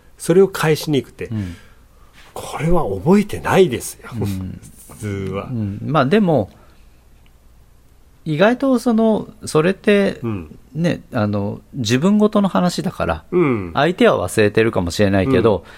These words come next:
Speaker 2: それを借りてるという意識を持ってるのは自分の話じゃないですか。
Speaker 1: うん。
Speaker 2: だからやっぱりその意識を持ってる人は意識を持ってるわけだから覚えてますよ。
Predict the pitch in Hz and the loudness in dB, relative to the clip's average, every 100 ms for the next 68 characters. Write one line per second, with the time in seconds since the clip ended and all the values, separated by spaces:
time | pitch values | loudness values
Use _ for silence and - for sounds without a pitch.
0 | - - 147 156 196 127 - - - 165 | -20 -2 0 4 4 2 -2 -14 -4 -2
1 | 208 214 - 220 214 220 220 175 170 185 | 0 -4 -2 0 4 2 2 2 4 4
2 | 202 165 180 - - 233 202 104 139 - | 4 2 0 -2 -2 2 2 4 0 2
3 | 139 113 135 113 82 104 127 131 123 127 | 0 2 2 2 2 2 2 2 0 0
4 | 107 85 80 - - - - 113 92 80 | 0 -2 -4 -6 -8 -8 -8 -6 -6 -10
5 | - - 143 143 95 92 113 175 107 87 | -20 -4 -2 0 0 2 2 2 0 -4
6 | - - 170 180 175 - - 190 92 120 | -10 -2 0 2 0 -2 0 0 2 0
7 | - 110 90 - 117 107 104 117 104 151 | 2 0 0 0 2 2 2 2 2 -2
8 | - - 87 98 95 90 90 82 80 87 | 2 0 0 0 0 0 0 -2 -2 0
9 | 139 131 78 76 78 | 2 0 -4 -8 -16